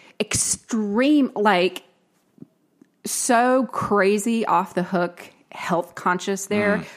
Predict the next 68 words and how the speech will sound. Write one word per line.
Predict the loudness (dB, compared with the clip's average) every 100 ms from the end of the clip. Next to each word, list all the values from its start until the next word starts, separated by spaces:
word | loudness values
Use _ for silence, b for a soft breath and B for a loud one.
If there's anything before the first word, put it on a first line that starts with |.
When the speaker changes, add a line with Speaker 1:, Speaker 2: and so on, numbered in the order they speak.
| B
Speaker 1:
We | -2
could | 0 0
Speaker 2:
Mm-hmm. | 0
Speaker 1:
take | 0 -2 -6 -20 b b
classes | 0 2 2 0 -2 0
during | -2 0
the | -2
day. | -2 -2 -2 -4 -8 -6
Like | -4 -4 -6
if | -2
you | -2
were, | -2 -4 -10 _ -8
you | -4 -2
know, | -2
if | -4 -2
you | -2
just | -2 -2
needed | -4 -4 -6
to |
get | -4 -4
up | -4 -4
and | -6 -4
stretch, | -2 -2 -2
you | -6
could | -4
go | -4 -4
take | -6 -10
a | -12
class, | -2 0 2 0 -6 -8
a, | -8 -2
a | -2
yoga | 2 0 0
class, | -2 0 0 -2 -6 -12 -6
Speaker 2:
Oh, | -2 0
wow, | 2 2 2 0
Speaker 1:
um, | 0
Speaker 2:
yeah. | -2
Speaker 1:
a-, | 0 0 0
at | -2
ten | -4 -4
A | -2 0
M | 0 -2 -2
or | -2 -2
eleven | 0 0 0 -2 -2
or, | -4 -2
or | -2 2
Speaker 2:
I | 4
have | 4
Speaker 1:
a |
boot | 4
Speaker 2:
a | 4
friend | 4 4
Speaker 1:
camp. | 4
Speaker 2:
that | 4
works | 2 2
in | 2
that | 0 2
building | 2 2 0 0
now, | 0
Speaker 1:
Yeah. | 0 0 0
Speaker 2:
and | 2
he | 2
was | 2
even | 2 0
telling | -2 -2
me | 0
about | 0 2 2
it, | 0 -4